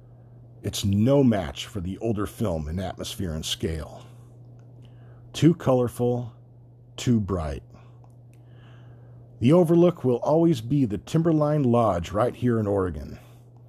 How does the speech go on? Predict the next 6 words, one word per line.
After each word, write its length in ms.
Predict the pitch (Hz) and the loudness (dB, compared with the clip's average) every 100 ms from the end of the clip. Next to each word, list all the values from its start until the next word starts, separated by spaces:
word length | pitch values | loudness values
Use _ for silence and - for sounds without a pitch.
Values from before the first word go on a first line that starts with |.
| - - - - - - - - - - - | -20 -20 -20 -20 -20 -20 -20 -20 -20 -20 -14
And 120 | - 139 | -2 2
I 100 | 208 | 4
gotta 260 | 220 202 | 4 2
tell 280 | 160 - 160 | 0 2 2
you, 140 | 135 101 | 2 2
man, 460 | 92 98 101 95 | -2 -2 -2 -6